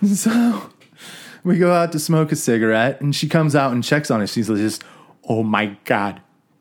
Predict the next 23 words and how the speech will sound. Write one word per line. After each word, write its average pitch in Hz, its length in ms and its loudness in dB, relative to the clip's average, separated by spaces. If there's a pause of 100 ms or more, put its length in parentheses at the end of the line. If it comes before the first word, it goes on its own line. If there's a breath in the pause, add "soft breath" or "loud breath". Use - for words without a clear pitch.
she's - 240 -8
so 120 140 2
caring. 120 320 -4 (420)
She's - 240 -2
so 120 140 0
caring. 113 420 -4 (920 loud breath)
She, 107 340 0
uh, 85 320 -2 (540)
"This - 140 -6
could 120 100 -2
be 135 100 4
the 107 80 -2
woman 113 220 2
of 101 60 0
my 87 100 -2
dreams, 120 360 0
Travis. - 460 -14 (1300 soft breath)
I, 82 320 -6
I, 80 360 -12 (520 soft breath)
you 92 100 -10
know, - 200 -16 (800)
I'm 98 120 -2
into 104 240 -2